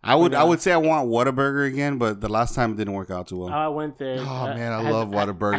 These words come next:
Speaker 2: had to
Speaker 3: so
Speaker 1: But not the
Speaker 3: much.
Speaker 1: one that, that came here. The one that was
Speaker 3: I
Speaker 1: in
Speaker 3: love
Speaker 1: Texas.
Speaker 3: that one.
Speaker 2: The one in
Speaker 1: Really?
Speaker 2: downtown?
Speaker 3: No, the one that was here, like, uh,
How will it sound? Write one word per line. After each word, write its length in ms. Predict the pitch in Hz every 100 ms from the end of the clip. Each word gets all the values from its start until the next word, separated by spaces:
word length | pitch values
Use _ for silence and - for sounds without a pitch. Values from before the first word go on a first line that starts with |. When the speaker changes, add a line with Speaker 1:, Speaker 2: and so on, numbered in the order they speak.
| 101
Speaker 2:
had 100 | 160
to 60 |
Speaker 3:
so 60 | 147
Speaker 1:
But 100 | 143
not 220 | 160 180
the 60 | 185
Speaker 3:
much. 60 |
Speaker 1:
one 160 | 143 135
that, 260 | 123 117 110
that 80 | 104
came 220 | 110 101
here. 200 | 98 98
The 120 | 104
one 180 | 117 151
that 100 | 160
was 120 | 156
Speaker 3:
I 60 | 240
Speaker 1:
in 80 | 233
Speaker 3:
love 100 | 247
Speaker 1:
Texas. 160 | 240
Speaker 3:
that 140 | 208 165
one. 480 | 147 139 123 135 - _
Speaker 2:
The 60 | 139
one 80 | 196
in 40 | 285
Speaker 1:
Really? 100 | 185
Speaker 2:
downtown? 540 | 175 175 185 190 302 349 _
Speaker 3:
No, 200 | 160 170
the 80 | 151
one 160 | 165
that 100 | 170
was 180 | 165 165
here, 360 | 156 180 180 165
like, 280 | 147 127 -
uh, 40 | -